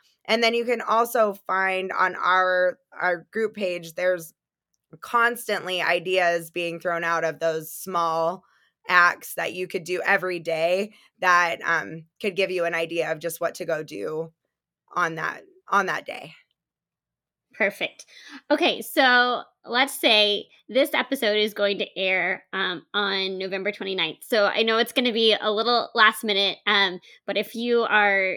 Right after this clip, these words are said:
Speaker 2: you know, just hearing about it for the first time, go out there, just do something kind in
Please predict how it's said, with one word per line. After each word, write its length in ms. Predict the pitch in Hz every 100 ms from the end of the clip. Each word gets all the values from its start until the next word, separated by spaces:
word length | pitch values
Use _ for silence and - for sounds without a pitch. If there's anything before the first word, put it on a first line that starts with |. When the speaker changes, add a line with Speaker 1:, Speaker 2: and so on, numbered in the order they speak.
| -
Speaker 2:
you 160 | 226 196
know, 200 | 170 190
just 260 | 214 -
hearing 180 | 330 285
about 180 | 247 240
it 120 | 226
for 100 | 226
the 80 | 202
first 260 | 226 -
time, 340 | - 311 269 247
go 180 | 240 233
out 260 | 226 233
there, 320 | 214 208 208
just 320 | 202 214 - -
do 160 | 233
something 640 | 247 226 - 226 214 208 214
kind 540 | - 226 226 220 214 - - - -
in 300 | 240 269 262